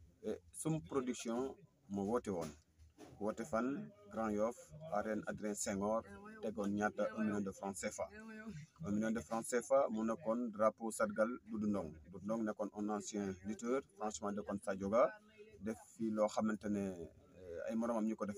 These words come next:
franchement, bariwul, mu ko ci doon sargal. Nekkoon drapeau Angel Fall, amoon nag, euh, franchement aussi, euh, euh, ay invité, ay, euh, invitation, ay, euh,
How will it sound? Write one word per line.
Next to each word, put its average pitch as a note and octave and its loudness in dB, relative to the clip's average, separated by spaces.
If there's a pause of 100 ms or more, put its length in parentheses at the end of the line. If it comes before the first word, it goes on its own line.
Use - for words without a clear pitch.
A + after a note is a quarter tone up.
(140)
franchement, G#2+ 0
bariwul, A#2 0 (140)
mu A2 -2
ko - -20
ci G2 -14
doon A2 0
sargal. G#2+ 2 (680)
Nekkoon A#2 2
drapeau B2+ 4
Angel A#2 0
Fall, G2+ 4 (440)
amoon G#2 0
nag, A2 0 (100)
euh, F#2 0
franchement A2+ -2
aussi, G2+ -2
euh, F#2 -2 (580)
euh, G2 0
ay G#2 0
invité, A#2 0 (160)
ay, G2 0
euh, F2+ -4
invitation, G2 -2
ay, G2+ 0
euh, F#2 -4